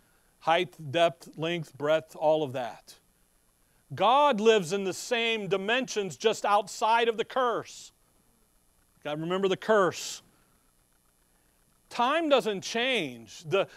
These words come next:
the calculation of it between one event happening, and you know that by that word in verse twenty-one, ages. You see, eternity,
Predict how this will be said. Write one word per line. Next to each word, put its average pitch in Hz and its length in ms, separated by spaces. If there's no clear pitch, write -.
the 185 140
calculation 254 960
of 220 140
it 202 100
between 214 460
one 226 260
event 220 300
happening, 220 520
and 202 160
you 214 60
know 277 240
that 247 280
by 214 140
that 214 240
word 226 300
in 202 120
verse 214 240
twenty-one, 202 800
ages. 139 760
You 175 80
see, 240 320
eternity, 208 1040